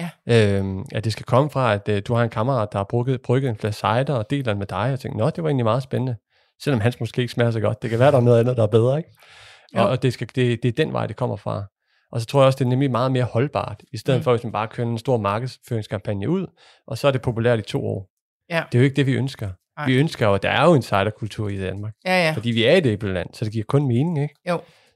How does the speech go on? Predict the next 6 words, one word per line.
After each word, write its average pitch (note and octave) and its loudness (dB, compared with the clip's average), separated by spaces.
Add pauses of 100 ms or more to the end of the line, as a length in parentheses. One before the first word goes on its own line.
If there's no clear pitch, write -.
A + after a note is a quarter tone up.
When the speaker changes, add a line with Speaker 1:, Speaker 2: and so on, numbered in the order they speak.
Speaker 2:
Så. F#2+ -2 (1040)
Speaker 1:
Men G#3 0
hvis A3+ -2
nu C4+ -2
vi C#4 -2
prøver A#3+ 0